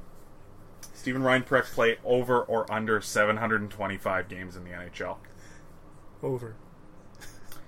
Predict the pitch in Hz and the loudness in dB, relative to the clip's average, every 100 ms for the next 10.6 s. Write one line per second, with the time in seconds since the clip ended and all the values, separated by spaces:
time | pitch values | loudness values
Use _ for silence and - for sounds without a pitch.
0 | - - 101 95 92 87 85 - - - | -16 -12 -8 -4 -4 -6 -10 -10 -8 -8
1 | - 277 - - - - 104 104 101 - | -4 -4 -4 0 0 2 0 0 -4 -2
2 | 101 - 95 - 175 196 202 190 - - | -4 -4 -12 2 6 8 6 2 -8 -14
3 | - - - - - - - - - - | -14 -16 -18 -16 -18 -16 -18 -16 -16 -12
4 | - 277 - 135 113 156 131 - - - | -4 -4 -2 -4 4 8 8 4 -10 -14
5 | - - - - - - - - - - | -10 -6 -4 -4 -6 -16 -16 -18 -16 -16
6 | - - - - 98 95 110 117 - 170 | -14 -14 -12 -8 -6 -2 0 0 2 2
7 | 202 - 117 98 85 - - - - - | 2 4 6 6 2 -12 -18 -18 -18 -20
8 | - - - - - - - - 135 196 | -20 -20 -20 -18 -18 -18 -18 6 12 12
9 | 240 254 240 226 240 233 220 - - - | 12 12 12 10 12 12 12 6 0 8
10 | 185 214 - 151 101 - | 12 12 10 6 6 2